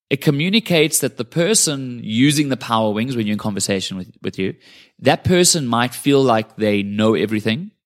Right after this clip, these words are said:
or they feel that they have everything under control, or they feel that they're smarter than you. So, I bet, I mean, I, I, a,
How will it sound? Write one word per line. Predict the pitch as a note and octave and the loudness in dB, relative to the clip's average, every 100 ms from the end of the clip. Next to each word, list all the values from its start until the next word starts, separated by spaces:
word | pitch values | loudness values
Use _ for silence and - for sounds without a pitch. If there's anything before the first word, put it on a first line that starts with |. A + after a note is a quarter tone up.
| _ _ _ _ _ _ _ _ _ _ _ _ _ _ - | _ _ _ _ _ _ _ _ _ _ _ _ _ _ 2
or | E3 C#3+ A#2 C3 F#3 F#3 _ | 4 6 6 4 0 -10 _
they | A#2 A2+ | -6 -6
feel | - C#3 C3 | -2 0 2
that | A2+ A2+ | -2 -6
they | |
have | A2 A2 | -6 -6
everything | F#2+ A#2 A#2 A2 | -6 -8 -8 -8
under | G2+ | -8
control, | - G2+ - G2+ A2 G3 - _ _ _ _ _ _ _ _ _ _ _ | -8 -10 -4 -4 -4 -8 -18 _ _ _ _ _ _ _ _ _ _ _
or | E3 F3+ C3 A2+ D#3 E3+ _ _ _ | 2 4 6 4 2 -2 _ _ _
they | - A#2 | -4 -4
feel | A#2 C3 B2 B2 A#2 | 0 2 2 0 -4
that | A2+ G2 | -10 -6
they're | A2 | -4
smarter | - A2 G#2+ G2 | -2 -2 -4 -6
than | F2+ | -10
you. | D2+ - _ _ _ _ _ _ _ - - - _ _ _ - - | -12 -20 _ _ _ _ _ _ _ -20 -20 -20 _ _ _ -20 -8
So, | - - D#3 D3 C#3+ - _ _ _ _ _ - | -2 2 4 6 2 -2 _ _ _ _ _ -4
I | |
bet, | D#3+ F3+ | 0 2
I | E3+ | 0
mean, | F#3+ | 0
I, | E3 D#3+ - | 0 0 0
I, | E3 F#3+ | 0 2
a, | F#3 D3+ C#3+ A#2+ C#3 | 2 -2 -6 -6 -6